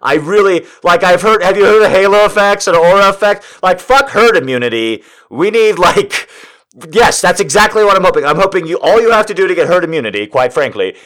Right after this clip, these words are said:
is inject one vaccine into one member of our big fat herd, and then the rest of us have it. That's how it works, right? Herd immunity? 'Cause that's what we're gonna fucking need. That's what we're gonna fucking need over the next two fucking weeks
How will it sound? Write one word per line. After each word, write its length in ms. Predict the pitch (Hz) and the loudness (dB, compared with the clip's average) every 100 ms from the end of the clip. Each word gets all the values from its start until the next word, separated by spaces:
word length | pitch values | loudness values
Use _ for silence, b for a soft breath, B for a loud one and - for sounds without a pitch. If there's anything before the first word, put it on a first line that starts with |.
| - | -8
is 120 | 131 | -6
inject 260 | 131 156 | -2 -2
one 220 | 147 175 165 | 0 -4 0
vaccine 380 | 156 156 170 | -2 -2 -6
into 220 | 143 131 131 | -8 -6 -6
one 240 | 135 156 | -4 -4
member 280 | 151 147 135 | -6 -4 -4
of 100 | 123 | -2
our 100 | 120 | -2
big 200 | 139 - | -4 -6
fat 220 | 139 117 | -8 -6
herd, 380 | 135 107 82 - | -4 -4 -4 -12
and 100 | 113 | -14
then 100 | 123 | -10
the 100 | 120 | -6
rest 180 | 127 123 | -6 -6
of 60 | 113 | -10
us 100 | 107 | -10
have 180 | 104 | -10
it. 100 | 78 | -10
That's 180 | 131 160 | -8 -6
how 140 | 185 135 | -6 -4
it 60 | |
works, 300 | 156 110 - | -4 -4 -6
right? 240 | 127 156 151 | -6 -6 -6
Herd 160 | 151 | -8
immunity? 540 | 160 165 190 214 233 - _ _ _ | -8 -12 -8 -6 -8 -10 _ _ _
'Cause 160 | - 151 | -8 -4
that's 220 | 208 254 | -2 0
what 140 | 247 | 0
we're 80 | 233 | 0
gonna 200 | 233 226 | 0 -2
fucking 400 | - 202 185 175 | 0 -2 -2 -8
need. 520 | 185 185 123 123 113 _ _ _ _ _ _ _ _ - | -6 -6 -6 -8 -12 _ _ _ _ _ _ _ _ -10
That's 220 | 156 202 | -6 -2
what 120 | 247 | 0
we're 100 | 247 | 0
gonna 220 | 247 247 247 | 0 0 0
fucking 360 | 240 226 220 | 0 -2 -4
need 280 | 233 226 185 | -2 0 2
over 180 | 175 175 | 0 0
the 80 | 180 | -2
next 240 | 185 - | -4 -6
two 200 | - 208 | -4 -4
fucking 440 | 202 190 190 170 | -2 -4 -4 -8
weeks 640 | 170 175 - - - - | -8 -8 -10 -12 -10 -12